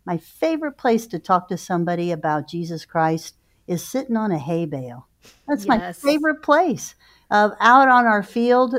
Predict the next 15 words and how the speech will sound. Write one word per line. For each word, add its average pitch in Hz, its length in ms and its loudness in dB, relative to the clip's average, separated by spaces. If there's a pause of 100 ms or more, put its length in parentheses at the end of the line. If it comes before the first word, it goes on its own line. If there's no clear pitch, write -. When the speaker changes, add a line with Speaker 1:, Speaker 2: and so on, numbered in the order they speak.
(120)
Speaker 1:
when 202 280 -2
we 196 120 -2
do 226 180 0
our 208 160 2
pumpkin 226 420 0
patch 233 400 0
and 185 140 -4
we 196 140 -2
have 202 260 0
hay 202 220 -2
bales, 202 520 -2 (400)
maybe 196 320 -2
around 185 460 2
a, 175 260 0
um, 151 460 -4